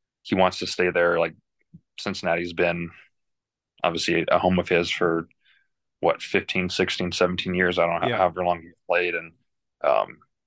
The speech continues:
Speaker 1: he's loved it. He's, he said he loves the town, so.
Speaker 2: Yeah. That, I mean, yeah, he, he, he, I mean, he's been there for so long, right? So a couple more things I wanna talk about. So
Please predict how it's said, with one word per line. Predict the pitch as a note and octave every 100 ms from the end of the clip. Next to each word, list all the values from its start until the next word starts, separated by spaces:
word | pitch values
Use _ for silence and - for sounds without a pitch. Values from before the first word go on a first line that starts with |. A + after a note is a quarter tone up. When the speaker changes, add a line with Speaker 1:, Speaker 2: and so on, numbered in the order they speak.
| -
Speaker 1:
he's | G#2+ F#2
loved | F2+ F2 -
it. | -
He's, | F#2
he | F2+ F#2
said | E2+ F2+
he | F2+ F2 F2
loves | F2 F2+ F2
the |
town, | E2+ F2 E2 E2+ _
so. | - D2+ E2 _ _ _ _
Speaker 2:
Yeah. | C#3+ C#3 G#2+ - _ _
That, | D3+ E3
I | E3+
mean, | D#3+
yeah, | C#3+ A#2+ G2
he, | B2+ A2+
he, | G#2 D#3 D#3
he, | B2+ -
I |
mean, | B2
he's | A#2+ G#2+ - _
been | B2+
there | C3 G2+
for | G2+
so | - G2+
long, | G#2+ G#2+
right? | G#2 A#2+
So | C#3+
a |
couple | G3 G#3+
more | A#3 F#3
things | F#3 C#3
I |
wanna | C3 B2
talk | C3 A#2
about. | G#2+ G#2
So | - A#2